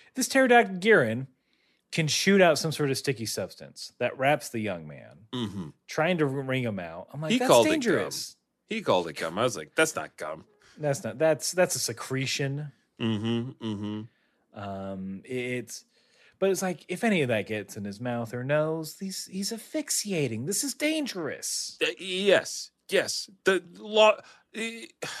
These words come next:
Speaker 2: <sighs> we were looking at possible loss of life, which is one of the, you're not allowed to kill in the Tenkaichi tournament. Thank goodness.
Speaker 1: Mm-hmm.
Speaker 2: Thank
Speaker 1: I mean,
Speaker 2: goodness.
Speaker 1: you are,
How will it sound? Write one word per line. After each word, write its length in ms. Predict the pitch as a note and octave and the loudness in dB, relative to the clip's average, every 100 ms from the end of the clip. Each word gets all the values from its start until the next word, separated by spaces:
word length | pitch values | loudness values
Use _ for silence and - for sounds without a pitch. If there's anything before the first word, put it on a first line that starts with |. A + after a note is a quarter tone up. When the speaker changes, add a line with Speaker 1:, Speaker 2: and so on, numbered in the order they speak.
| - - | -16 -20
Speaker 2:
<sighs> 540 | _ _ _ _ - | _ _ _ _ 4
we 120 | E4+ | 6
were 100 | E4+ | 10
looking 280 | F#3 - C#3+ | 8 6 4
at 160 | C#3 - | 0 0
possible 540 | - F3+ F#3 F3 F#3 | 4 4 4 -2 0
loss 320 | C3+ C3 C#3 A#2+ | 4 4 4 -2
of 120 | G#2+ | 0
life, 320 | A#2 B2+ A#2+ | 4 4 2
which 180 | A#2+ A2+ | -6 -4
is 140 | G2 | -4
one 180 | A2 C#3+ | 2 4
of 100 | D#3 | 6
the, 160 | B2+ A#2 - - | 4 0 -6 -4
you're 180 | A#2 A#2+ | 2 4
not 280 | B2+ E3 - | 6 4 4
allowed 640 | D3 C3+ B2 A#2 A#2 A2+ | 0 4 6 6 4 0
to 120 | A2+ | -6
kill 540 | G#2+ - G#2+ G2+ G2 G#2 | -6 0 2 2 0 -2
in 180 | G#2+ G2 | -4 -4
the 60 | |
Tenkaichi 580 | F#2 G2 F2+ F#2+ F2 - | -8 -8 -6 -4 -4 -6
tournament. 360 | - F#2 F2 F2+ - | -6 -6 -6 -10 0
Thank 380 | A#2 A2+ - - _ - F2 | 2 2 -6 -20 _ -20 -6
goodness. 720 | A#2 A2 E2+ D2 - - - - _ D3+ | 0 0 0 -10 -6 -4 -6 -14 _ -4
Speaker 1:
Mm-hmm. 300 | C#3+ A#2 G2+ - _ _ - | -4 -4 -8 -12 _ _ 2
Speaker 2:
Thank 380 | C3 C#3 - - - | 2 2 -4 -20 -4
Speaker 1:
I 80 | D#3 | -2
mean, 60 | D#3+ | 0
Speaker 2:
goodness. 180 | G2 | 0
Speaker 1:
you 160 | D3 D3+ | 2 6
are, 260 | D#3 E3 | 8 8